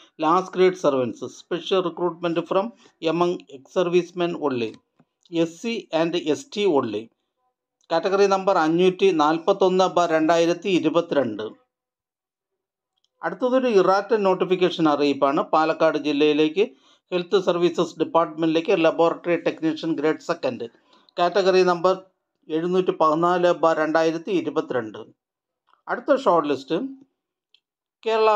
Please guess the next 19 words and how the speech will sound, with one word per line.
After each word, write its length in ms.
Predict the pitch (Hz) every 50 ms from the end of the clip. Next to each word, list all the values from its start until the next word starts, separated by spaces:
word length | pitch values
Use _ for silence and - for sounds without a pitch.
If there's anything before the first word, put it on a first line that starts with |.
| 202 208
ഹയർ 220 | 208 208 214 214
സെക്കൻഡറി 460 | 214 - 226 - 247 220 208 202 214 185
എഡ്യൂക്കേഷൻ 540 | 165 156 175 180 180 202 185 185 - 202 175
ഡിപ്പാർട്ട്മെന്റിലേക്ക് 840 | 147 139 139 156 156 156 - - 170 160 151 147 156 156 156 - 208 233 - _ _ _ _ _ _ _ -
ഹയർ 200 | 170 185 202 202
സെക്കൻഡറി 720 | 196 - 240 220 214 - - 226 208 196 196 208 208 202
സ്കൂൾ 340 | 190 196 - - 185 185 185 185 185 - 175
ടീച്ചർ 280 | 170 160 160 143 135 127
ജൂനിയർ 500 | 131 123 156 175 180 165 147 135 135 131
അറബിക്, 580 | 127 131 143 147 165 170 165 170 - - - 123 117 - _ _ _ _ _ _ _ _ 165
കാറ്റഗറി 380 | 170 185 220 202 208 202 208
നമ്പർ 320 | 202 202 202 196 202 202 190
എഴുന്നൂറ്റി 460 | 180 175 175 180 185 196 185 190 196
മുപ്പത്തിരണ്ട് 600 | 165 160 156 - 185 180 - 170 185 185 180 190
ബാർ 280 | 180 - - 175 175
രണ്ടായിരത്തി 580 | 160 160 156 156 165 170 170 165 160 160 - 220
ഇരുപത്തി 460 | 196 165 160 151 139 160 - - -
ഒന്ന്. 320 | 143 131 120 110 110 110 113 - _ _ _ _ _ _ _ _ _ _ 240
പ്രസ്തുത 400 | 240 233 - - 240 254 247